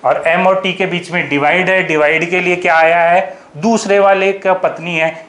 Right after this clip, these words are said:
यानी टी पत्नी है किसकी? एम की, यानी टी पत्नी है एम की। बन गया ये। अब टी और एस के बीच में क्या relation है? प्लस का। प्लस यानी माँ। कौन है? टी माँ है किसकी?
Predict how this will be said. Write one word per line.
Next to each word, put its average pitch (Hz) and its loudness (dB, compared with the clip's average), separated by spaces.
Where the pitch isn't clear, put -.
यानी 160 0
टी 208 -4
पत्नी 190 -2
है 190 0
किसकी? 202 -4
एम 139 -2
की, 147 -10
यानी 143 -2
टी 151 -6
पत्नी 131 -6
है 202 -2
एम 120 -6
की। 139 -10
बन 156 -2
गया 247 2
ये। 262 0
अब 254 2
टी 247 0
और 247 4
एस 220 0
के 240 -4
बीच 214 -6
में 220 -4
क्या 220 -2
relation 208 0
है? 226 0
प्लस 170 0
का। 165 0
प्लस 196 0
यानी 185 -2
माँ। 156 0
कौन 190 2
है? 190 2
टी 175 0
माँ 165 2
है 170 0
किसकी? 180 -6